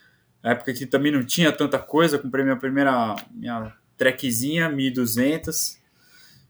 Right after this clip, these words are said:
E fui me apaixonando, comecei a treinar mais, comecei a ver que existia treinamento de bicicleta, né?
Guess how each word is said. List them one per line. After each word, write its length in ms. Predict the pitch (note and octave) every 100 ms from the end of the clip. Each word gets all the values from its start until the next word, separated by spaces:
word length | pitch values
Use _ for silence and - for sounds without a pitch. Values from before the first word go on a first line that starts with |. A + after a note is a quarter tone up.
| _
E 960 | A#2 B2 B2 B2 B2 B2 A#2+ A#2+ A#2+ A#2
fui 140 | - E3+
me 80 | F3
apaixonando, 560 | F3 F3+ A3+ F#3+ F3
comecei 360 | D3+ D#3 D3+ D#3+
a 40 |
treinar 400 | D3+ D#3 D3+ D3+
mais, 540 | C#3 E3 G#3 G#3 - -
comecei 480 | - D3+ D3+ - D#3
a 60 |
ver 140 | C#3+ D#3+
que 120 | D#3+
existia 420 | C#3 C#3 - G3+
treinamento 760 | F#3 D#3+ D#3 C#3 C#3 D#3 D#3+ C3+
de 100 | B2+
bicicleta, 800 | A#2+ - C#3+ - C#3 D#3 - B2+
né? 240 | C3 -